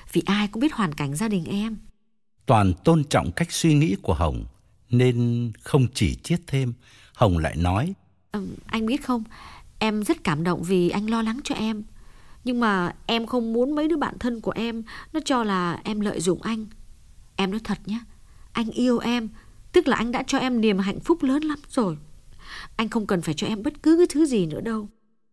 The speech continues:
Speaker 2: Ở quán cơm tấm của mẹ Hồng cũng thế. Đám thanh niên si tình thường xuyên đến để nhìn Hồng. Bây giờ bỗng thấy sự xuất hiện của Toàn,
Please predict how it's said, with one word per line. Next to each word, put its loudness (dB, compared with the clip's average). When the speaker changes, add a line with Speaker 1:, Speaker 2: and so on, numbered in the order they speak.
Speaker 2:
Ở 4
quán 4
cơm 4
tấm 2
của 0
mẹ 4
Hồng 0
cũng -2
thế. 0
Đám 4
thanh 2
niên 4
si 0
tình 0
thường 0
xuyên 2
đến 2
để 2
nhìn 2
Hồng. -2
Bây 4
giờ 4
bỗng 2
thấy 4
sự -2
xuất -4
hiện -4
của -8
Toàn, -6